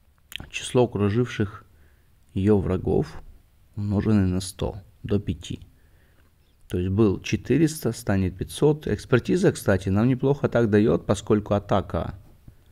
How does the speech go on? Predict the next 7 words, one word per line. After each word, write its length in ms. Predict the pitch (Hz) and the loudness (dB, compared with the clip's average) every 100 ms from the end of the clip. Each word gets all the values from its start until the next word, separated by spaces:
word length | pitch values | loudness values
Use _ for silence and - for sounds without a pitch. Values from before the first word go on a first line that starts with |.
| _ _ _ _ _ _ | _ _ _ _ _ _
плюс 200 | - 101 | -2 -2
десять. 460 | 101 107 - 156 - - - - - - _ _ _ _ _ _ _ _ _ _ _ _ _ _ _ _ - | 2 2 4 -2 -4 -16 -20 -20 -20 -20 _ _ _ _ _ _ _ _ _ _ _ _ _ _ _ _ -10
М, 420 | 110 107 101 95 | -6 0 0 0
рандомный 460 | 98 110 110 107 104 | 2 4 6 6 6
навык. 560 | 101 92 55 - - - _ _ _ _ _ _ _ _ _ _ _ _ _ _ _ _ _ _ _ _ _ _ _ - | 6 4 0 -4 -14 -20 _ _ _ _ _ _ _ _ _ _ _ _ _ _ _ _ _ _ _ _ _ _ _ -12
Уже 220 | 95 85 | -8 -8
тысячу. 640 | - - - - - | -6 -8 -10 -8 -6